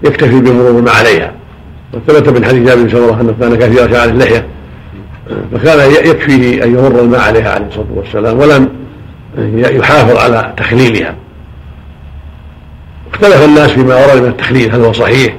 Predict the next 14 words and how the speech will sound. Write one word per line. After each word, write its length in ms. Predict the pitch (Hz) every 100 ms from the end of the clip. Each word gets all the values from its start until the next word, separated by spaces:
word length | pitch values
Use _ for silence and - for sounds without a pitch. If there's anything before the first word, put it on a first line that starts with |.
| - - - - -
أم 180 | 123 120
لا، 200 | 117 - - - - - - - -
فقال 240 | - 143
أحمد 260 | 143 127 131
رحمه 200 | 117 113
الله 360 | 113 110 123 113
وأبو 320 | 113 120 101
حاتم 300 | 113 120 107
الرازي 500 | 104 127 123 113 120 - - - - - - - - 104
وأبو 280 | 113 120
محمد 300 | 113 127 123
بن 140 | 113 107
حزم 340 | 123 120 127
وجماعة 600 | 120 117 139 135 131 -